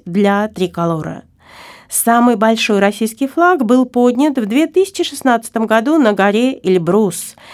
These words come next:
Его площадь составила почти одну тысячу квадратных метров, а до этого, в две тысячи тринадцатом году, жители Владивостока выстроились в огромный живой флаг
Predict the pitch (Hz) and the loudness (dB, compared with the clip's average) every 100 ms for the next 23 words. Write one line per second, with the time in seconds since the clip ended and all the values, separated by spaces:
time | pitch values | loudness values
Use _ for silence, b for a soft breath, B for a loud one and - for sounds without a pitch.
0 | B B 302 392 - 330 349 - 349 - | B B 2 4 4 4 4 2 -2 -2
1 | 226 233 226 220 220 214 247 294 - - | -2 0 0 2 0 0 -2 -2 -4 -2
2 | 415 370 285 311 320 - 262 254 247 247 | 0 2 4 4 2 0 -2 -2 -4 -4
3 | 202 190 180 196 190 190 185 190 196 190 | -2 -2 0 0 -2 -4 -4 0 0 0
4 | 190 185 - B B B - 233 208 233 | -2 -4 -6 B B B -4 -2 2 2
5 | 330 311 196 190 190 175 240 311 247 - | 2 0 -2 0 0 0 -2 0 -4 -4
6 | - 196 196 180 180 - 226 262 262 339 | -6 -2 0 0 -4 -6 -2 0 2 2
7 | 339 B B B 247 285 381 359 349 302 | 0 B B B 0 0 4 4 6 4
8 | 302 277 269 254 - 202 202 202 247 208 | 2 2 0 -2 -4 -2 -2 -2 -2 0
9 | 226 226 233 233 233 233 202 220 226 214 | -2 -2 -2 0 -2 -2 0 0 2 0
10 | 254 311 226 180 175 165 156 180 240 330 | 2 2 4 4 2 0 0 -2 2 2
11 | 269 247 220 277 185 175 | 2 0 0 2 0 -4